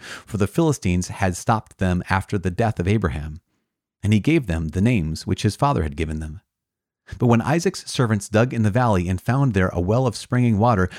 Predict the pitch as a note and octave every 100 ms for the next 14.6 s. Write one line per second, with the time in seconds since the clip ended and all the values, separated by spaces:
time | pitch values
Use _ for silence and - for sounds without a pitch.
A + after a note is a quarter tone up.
0 | - G2 F3+ F#3+ - F2+ E2 E2 F2+ E2+
1 | F2 - F#3 G3+ G2+ E2 - F#2+ E2+ -
2 | - - E2+ E2 D#2 D2+ - _ _ -
3 | - G2+ G2 G#2+ - _ _ _ - B2+
4 | - F2 D#2+ - - G2+ G2 D#2+ - -
5 | _ _ _ _ _ _ _ - G#2 G2+
6 | G#2 A2+ B2 - _ - G2 F2 G#2 A2+
7 | G2+ D#2 D#2+ - G#2+ - C#2+ - - _
8 | _ _ _ - G2 G2 F2 F#2 - -
9 | B2+ A2+ D2+ C2+ C2 C#2+ - _ _ _
10 | _ _ _ - - - F#2+ G#2+ G2 E2+
11 | F2+ A2 A#2 D2+ - D#2 - _ _ F#2
12 | G2 - G2+ G2 - F2+ F#2 C3 - G#2
13 | G2 D2 C#2+ - - - A2 D3+ - F2
14 | E2+ - - D#2 D#2